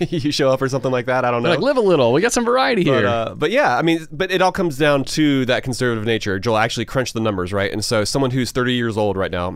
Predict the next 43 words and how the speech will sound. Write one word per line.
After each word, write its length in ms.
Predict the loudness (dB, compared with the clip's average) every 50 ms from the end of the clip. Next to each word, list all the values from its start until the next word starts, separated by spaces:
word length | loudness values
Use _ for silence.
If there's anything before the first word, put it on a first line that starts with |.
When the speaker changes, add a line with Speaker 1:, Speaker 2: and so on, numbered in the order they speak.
| -10 -6
Speaker 1:
they 160 | -4 -4 -2
might 240 | -2 -2 -4 -4 -4
be 240 | -4 -4 -2 -2
invested 520 | -4 -4 -4 -4 -4 -4 -6 -8 -8 -8 -6
in 160 | -6 -4 -2
a, 160 | -2 -2 -4 -4
the 180 | -6 -8 -6
twenty 260 | -4 -4 -2 -2 -2 -2
fifty-five 540 | -4 -6 -6 -6 -6 -4 -4 -4 -4 -6 -8
fund, 260 | -10 -12 -10 -10 -8
right? 180 | -6 -4 -4
If, 100 | -6 -4 -4
if 100 | -4 -2
they're 80 | 0 0
gonna 240 | 0 0 -2 -2 -2
retire 540 | -4 -4 -2 -2 0 0 0 -2 -2 -4 -6
a-, 220 | -4 -4 -4 -4 -4
around 340 | -4 -2 0 0 -2 -2 -2
them 160 | -4 -4 -4
being 160 | -4 -4 -6 -6
sixty-five 500 | -6 -6 -6 -6 -6 -2 -2 -2 -2 -2
years 140 | -2 0 0
old. 240 | 2 2 2 0 -4 -10 -14 -18 -18 -16 -8
And 360 | -2 0 2 2 2 0 -2 -4
if 200 | -6 -6 -4 -2
you 100 | 0 0
look 120 | 0 0
at 80 | 0 -2
the 80 | -2
past 260 | 0 0 0 -2 -2
ten 120 | -2 -2 0 2
years 340 | 2 2 2 0 0 -2 -4
of 60 | -6
the 60 | -8
performance 440 | -10 -6 -4 -2 -2 -2 -2 -4 -4
of 60 | -4 -2
that 140 | -2 -2
fund, 340 | -2 -2 0 0 0 -2 -4 -8 -12 -12 -12 -8
you're 200 | -6 -2 -2 0
looking 260 | 0 -2 -2 -2 -2 -2
at 100 | -2 -2
a 40 | -2
hundred 340 | -2 0 0 0 0 -2